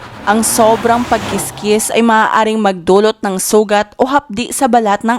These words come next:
ari. Panganib magkaroon ng sexually transmitted infection o S T I. Ang madalas na pakikipagtalik, lalo na sa iba't ibang partners at walang proteksyon,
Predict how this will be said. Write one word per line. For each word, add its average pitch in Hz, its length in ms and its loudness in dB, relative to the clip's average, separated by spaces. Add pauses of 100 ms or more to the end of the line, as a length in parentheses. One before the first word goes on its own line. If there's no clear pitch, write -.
ari. 196 480 -2 (160)
Panganib 214 560 0
magkaroon 190 640 0
ng 180 160 -4
sexually 233 720 0
transmitted 220 800 -2
infection 185 800 -2 (320)
o 214 240 2
S 226 320 0
T 196 240 -6
I. 160 480 -2 (560)
Ang 294 160 0
madalas 240 560 0
na 220 80 2
pakikipagtalik, 202 1200 -4 (400)
lalo 196 320 2
na 190 240 0
sa - 160 -4
iba't 196 480 0
ibang 190 240 0
partners 185 800 -2 (320)
at 226 160 0
walang 214 400 2
proteksyon, 233 800 0